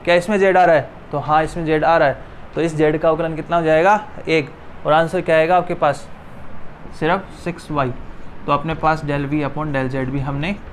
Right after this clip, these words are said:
निकाल लिया, इसको हम number दे देते हैं चार। अब देखिए, इस सूत्र के according समीकरण एक से आप देख सकते हो, हमें सिर्फ del v upon del x चाहिए,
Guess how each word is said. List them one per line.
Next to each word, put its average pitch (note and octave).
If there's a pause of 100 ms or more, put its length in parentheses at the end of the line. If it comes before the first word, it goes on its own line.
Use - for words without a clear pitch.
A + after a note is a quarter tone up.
(240)
निकाल C#3
लिया, C3+
इसको C3+
हम D#3
number C#3
दे C3
देते C3
हैं -
चार। B2 (920)
अब D#3
देखिए, G3
इस G#3
सूत्र G3
के F#3+
according F#3+ (160)
समीकरण E3+
एक F3+
से G3
आप F#3
देख F3
सकते G3
हो, G3
हमें F#3
सिर्फ F#3
del E3
v F#3
upon F3+
del F3
x F3
चाहिए, F3+